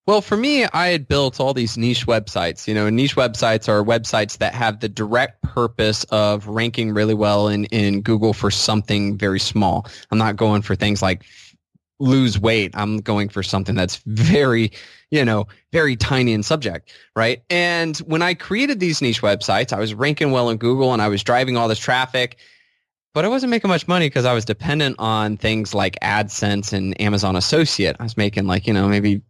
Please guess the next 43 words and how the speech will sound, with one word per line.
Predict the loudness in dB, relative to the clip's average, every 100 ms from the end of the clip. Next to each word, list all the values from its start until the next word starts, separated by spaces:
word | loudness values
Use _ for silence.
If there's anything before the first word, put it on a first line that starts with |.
| -2
fifty | -2 0 0 2
or | 2
a |
hundred | 0 0
bucks | 0 -2 -2
a |
month | 0 0 0 -2
from | -4 -4 -2 -4 -2
a | 0
lot | 2 2 2 0 -2
of | -4
hard | -2 0 0 -2
work. | -2 -2 -2 -10 -20 -20 -20 -20 -8
And | -2 0 0 0
when | 0
I | 0
was | -2 -2
looking | -2 2 2
at | 0 -2
these | -2 0
websites, | -2 0 -4 -4
I |
was |
like, | -6 0
"You | 4
know, | 4
this | 4 2
is, | 2 2
like, | 0 0 0
a | 0
perfect | 0 0 0 -4
platform | -2 -2 -2 -2 -2 0
where | 0
people | 0 0 2
are | 0
coming | 0 -2 0 2
here | 0 0
to | -2
get | -2 -2
the | -2
answers | -2 -2 -2
they | -2
want. | 0 0 0 -2